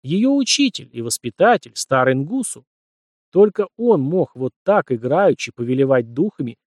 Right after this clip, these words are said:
и отдавать им приказы. Но зачем старому колдуну устраивать бойню в собственной стране? Чего он добивается? Чувствуя, как на ее роскошном теле дыбом встают все волоски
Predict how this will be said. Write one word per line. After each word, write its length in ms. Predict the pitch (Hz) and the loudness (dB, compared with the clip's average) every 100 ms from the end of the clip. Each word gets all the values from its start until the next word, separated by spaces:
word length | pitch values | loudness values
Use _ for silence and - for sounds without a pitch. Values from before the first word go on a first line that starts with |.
| _ | _
и 60 | 269 | 0
отдавать 520 | 220 139 123 127 - | 2 2 2 2 0
им 80 | 117 | -8
приказы. 520 | 143 147 123 104 - _ _ _ _ _ _ _ _ _ _ 113 | -8 -6 -8 -8 -14 _ _ _ _ _ _ _ _ _ _ -10
Но 220 | 117 117 | -4 0
зачем 500 | 131 131 - 196 156 | 0 0 0 0 0
старому 480 | - 156 170 156 131 | -4 -2 0 0 -2
колдуну 560 | 131 131 127 139 185 | -4 -4 -2 0 0
устраивать 600 | 147 - 135 147 139 127 | -2 -6 -6 -2 -2 -4
бойню 440 | 104 120 156 196 185 | -4 -2 0 0 -4
в 60 | |
собственной 540 | - 120 - - 123 139 | -6 -6 -10 -10 -8 -8
стране? 500 | - 196 240 156 - _ _ _ _ _ - | -4 -4 -4 -8 -12 _ _ _ _ _ -4
Чего 260 | 127 151 | 0 2
он 100 | 202 | 2
добивается? 760 | 202 220 262 294 180 - - 131 _ _ _ _ _ _ _ _ | 0 -2 2 2 0 -4 -10 -12 _ _ _ _ _ _ _ _
Чувствуя, 380 | - 127 123 117 | -8 -6 -6 -8
как 160 | - | -8
на 60 | 131 | -4
ее 180 | 123 123 | -2 0
роскошном 560 | 123 - 127 - 123 | -2 -4 -8 -8 -14
теле 300 | - 143 120 | -4 -2 -2
дыбом 320 | 117 139 120 117 | -2 -2 -2 -6
встают 400 | - 123 123 - | -8 -6 -6 -6
все 180 | - | -8
волоски 560 | 117 117 117 - 160 | -4 -4 -4 -6 -10